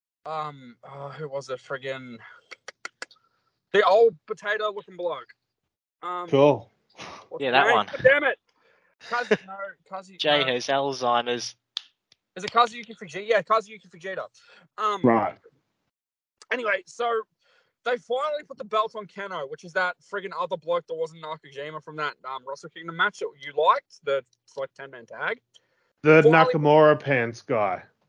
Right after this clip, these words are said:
Speaker 1: Yeah, yeah, that guy. So they
Speaker 2: Yeah.
Speaker 1: finally put the belt on Keno, like, after a year, like, after a couple year long storyline, right?
Speaker 2: Yeah.
Speaker 1: He loses it in his first defense,
Speaker 2: Fuck
Speaker 1: um,
Speaker 2: off.
Speaker 1: to Kiyomiya, which is, makes sense. He's been building, um, friggin' momentum all year.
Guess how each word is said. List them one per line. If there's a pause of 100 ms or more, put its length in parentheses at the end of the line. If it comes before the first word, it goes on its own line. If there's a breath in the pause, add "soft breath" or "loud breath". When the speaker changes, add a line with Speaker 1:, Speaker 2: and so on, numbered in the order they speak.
(180)
Speaker 1:
Yeah,
yeah,
that
guy. (320)
So
they
Speaker 2:
Yeah.
Speaker 1:
finally
put
the
belt
on
Keno,
like,
after
a
year, (120)
like, (120)
after
a
couple
year
long
storyline, (100)
right? (560)
Speaker 2:
Yeah. (680)
Speaker 1:
He
loses
it
in
his
first
defense, (380)
Speaker 2:
Fuck
Speaker 1:
um,
Speaker 2:
off.
Speaker 1:
to (140)
Kiyomiya, (100)
which
is, (120)
makes
sense.
He's
been (100)
building,
um, (320)
friggin'
momentum
all
year.